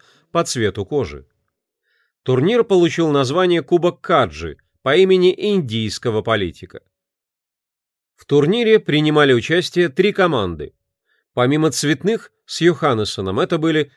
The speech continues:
черные одиннадцать и индийские одиннадцать. Удивительно, как меняются времена. Соревнование было придумано в рамках борьбы против расизма,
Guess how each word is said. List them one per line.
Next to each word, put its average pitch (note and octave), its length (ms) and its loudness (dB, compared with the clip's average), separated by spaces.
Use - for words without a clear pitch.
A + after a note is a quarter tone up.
черные C3 640 2
одиннадцать F3+ 760 0
и G#3+ 300 -2
индийские E3+ 840 -2
одиннадцать. G#2 720 -6
Удивительно, B2 760 -2
как A#2+ 200 -4
меняются A2+ 560 -2
времена. A2 480 -2
Соревнование F#3 840 4
было E3+ 240 2
придумано D#3+ 560 4
в B2+ 80 0
рамках D3 400 0
борьбы C#3 360 2
против C#3 400 0
расизма, D3 680 -4